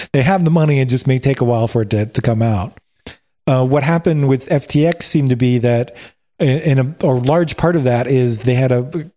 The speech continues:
quite a bit of their funds invested in this F T T token, which was fine until the F T T token just suddenly started collapsing. And then suddenly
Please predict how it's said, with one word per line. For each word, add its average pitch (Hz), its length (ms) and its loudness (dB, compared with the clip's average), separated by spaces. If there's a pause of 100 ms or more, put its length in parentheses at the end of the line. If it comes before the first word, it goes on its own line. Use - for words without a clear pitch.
quite 170 180 0
a 165 40 0
bit 151 140 2
of 131 120 -2
their 120 160 0
funds 131 520 0
invested 123 640 0
in 117 640 0 (460)
this 127 300 0
F 143 220 -2
T 135 160 0
T 214 260 0
token, 120 680 0 (400)
which 131 180 0
was 131 100 0
fine 156 440 2
until 127 280 2
the 127 80 2
F 131 120 -2
T 131 120 0
T 180 200 -2
token 120 420 0
just 113 220 -2
suddenly 123 360 0
started 110 300 0
collapsing. 117 500 0
And 117 80 2
then 117 120 0
suddenly 120 560 0